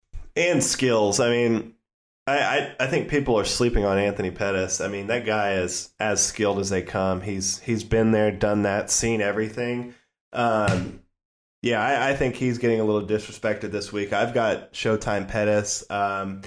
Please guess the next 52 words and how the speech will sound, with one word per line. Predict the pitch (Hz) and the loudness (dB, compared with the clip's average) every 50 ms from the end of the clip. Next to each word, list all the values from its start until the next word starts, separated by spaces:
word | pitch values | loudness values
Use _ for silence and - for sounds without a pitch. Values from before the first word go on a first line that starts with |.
| - _ _ - | -20 _ _ -4
I | - 131 | -4 -2
think | 135 185 180 165 | 0 0 0 2
it'll | 170 143 | 2 2
be | 127 131 | 4 2
a | 120 | 2
war. | 104 95 98 107 117 127 135 131 - | 2 2 2 4 4 4 2 0 -2
I | 104 | -4
think | 120 151 147 139 | -2 -2 -2 -2
this | 127 120 - | -2 -4 -2
might | - 120 107 | -2 -2 -2
be | 110 110 | -2 -2
your | 110 104 - | -2 -2 0
fight | - 104 101 98 | 0 0 0 2
of | 90 | 0
the | 90 | 0
night. | 85 85 92 98 101 - | 0 0 0 0 0 -2
It | - _ - - | -6 _ -10 -4
might | 101 104 101 95 | -2 -2 0 0
be | 101 92 | 0 0
back | 104 101 101 98 - | 0 0 0 0 -2
and | 98 90 | -6 -4
forth, | - 98 98 98 98 98 - | -2 -2 -2 -2 -2 -6 -8
first | - - 101 101 - | -8 -8 -8 -8 -8
or | 101 | -12
two | 92 - - 101 101 | -12 -10 -8 -6 -4
rounds, | 98 95 95 98 98 101 98 95 | -2 0 0 0 0 -2 -4 -6
and | 95 101 | -6 -6
then | 101 98 | -6 -6
I | 101 | -6
think | 101 98 104 104 98 - _ _ _ _ _ _ _ _ - | -6 -6 -8 -8 -8 -12 _ _ _ _ _ _ _ _ -4
Anthony | 107 104 104 107 101 | -4 -4 -4 -4 -4
Pettis | 98 - 104 95 95 95 | 0 0 2 2 0 0
is | - | -2
gonna | - 101 92 87 | -4 -4 -4 -4
catch | - - 107 98 - | -2 -2 -4 -2 -2
him | 104 95 | -2 -2
with | 92 90 | 0 0
something | - 101 95 95 95 95 | 0 0 -2 -2 -2 -4
in | 95 | -2
the | 90 85 | -4 -4
third | - 98 95 92 90 | -2 0 0 0 2
round | 92 90 92 90 78 | 0 0 0 -2 -4
and | 80 - | -4 -6
finish | 95 87 87 85 - | -6 -6 -6 -8 -8
him. | 82 78 73 _ _ _ _ _ _ _ _ _ _ _ - | -10 -10 -12 _ _ _ _ _ _ _ _ _ _ _ -12
So | 90 | -10
I'm | 98 104 | -10 -6
going | 107 113 113 101 98 95 95 - - _ | -2 -2 -2 -2 -4 -6 -12 -14 -16 _
finish, | - - 120 110 104 98 95 - - - - _ _ - | -2 0 2 4 2 2 0 -2 -8 -12 -14 _ _ -6
knockout, | - 107 107 101 - 107 95 92 92 87 - - | -2 -2 -2 -2 0 -2 0 0 0 -2 -2 -4
Anthony | 95 101 101 - 92 90 | -4 -4 -4 -4 -4 -6
Pettis. | 82 - 87 82 71 71 - - | -4 -4 -4 -4 -6 -8 -10 -12